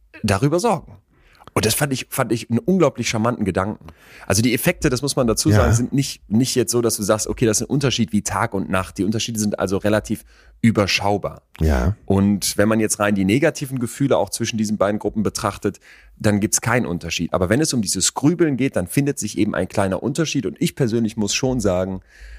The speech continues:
Speaker 1: in diesem, jetzt rein für mich persönlich betrachtet, in dieser Welt, wo eben immer der Anspruch ist, alles super, alles klasse, Glas halb voll, live your dream, ne, äh, glück-, glücklich in dreißig Tagen,
Speaker 2: Ja.
Speaker 1: dass ich schon finde, dass da diesem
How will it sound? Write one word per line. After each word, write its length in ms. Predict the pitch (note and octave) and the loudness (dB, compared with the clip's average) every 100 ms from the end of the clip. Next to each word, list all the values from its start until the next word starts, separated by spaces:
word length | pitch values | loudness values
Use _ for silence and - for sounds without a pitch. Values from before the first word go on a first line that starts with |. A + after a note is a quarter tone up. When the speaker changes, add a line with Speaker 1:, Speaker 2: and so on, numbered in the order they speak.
| - _ _ | -20 _ _
Speaker 1:
in 160 | G#2+ F#2+ | 2 4
diesem, 600 | F#2+ E2+ F2 E2 D#2+ D#2+ _ - | 2 0 0 -2 -4 -10 _ -4
jetzt 180 | F#2+ G2+ | -2 0
rein 140 | G#2 | 0
für 120 | - | 2
mich 180 | G2+ G2+ | 0 0
persönlich 380 | G2 F#2 A#2+ - | 0 0 -2 -4
betrachtet, 640 | G#2+ - E2+ - F2 - - | -6 -6 -8 -6 -6 -8 -10
in 120 | E2+ | -4
dieser 260 | F2 E2+ | -2 0
Welt, 260 | F#2 A#2+ - | 2 2 0
wo 80 | G2+ | -2
eben 180 | F2+ - | -2 0
immer 180 | G#2 | 2
der 140 | F2+ - | 2 0
Anspruch 300 | G2 - E2+ | -4 -6 -6
ist, 120 | F2+ | -4
alles 240 | - F2 - | -4 -2 -2
super, 260 | A2 G2+ | -4 -2
alles 220 | - F2 | -2 -4
klasse, 300 | - F#2 - E2 | -2 -2 -2 -2
Glas 300 | D#2+ E2+ E2+ | 0 0 -2
halb 140 | D#2 | -4
voll, 420 | - E2+ G#2 D3 - _ _ - | 0 0 2 -2 -10 _ _ -6
live 200 | E2+ - | -4 -2
your 80 | E2+ | -2
dream, 440 | E2 F#2+ B2 E3 D#3+ - | 4 4 4 0 -8 -6
ne, 600 | F#2+ B2 - D#2+ D#2+ D#2+ - | -4 -4 -6 -8 -8 -8 -8
äh, 80 | E2 - | -8 -2
glück-, 280 | G#2+ A2 | 0 2
glücklich 400 | G#2+ A2+ A#2 G#2+ | 0 0 2 0
in 100 | G2 G2 | 0 0
dreißig 440 | E2+ F#2 G2+ F#2+ | 0 0 0 -2
Tagen, 360 | F#2 F2+ B2+ D#3+ | -2 0 -2 0
Speaker 2:
Ja. 340 | F#2 D#2+ F2 - _ _ - | 2 4 0 -4 _ _ -2
Speaker 1:
dass 160 | F#2+ A2+ | 0 2
ich 120 | - | 2
schon 180 | F3+ D#3+ | 2 0
finde, 220 | F2+ E2+ | -2 -2
dass 200 | F2 E2 | -2 0
da 160 | F#2 G2+ | 0 0
diesem 520 | F#2+ F#2+ F2+ E2+ | -2 -4 -4 -6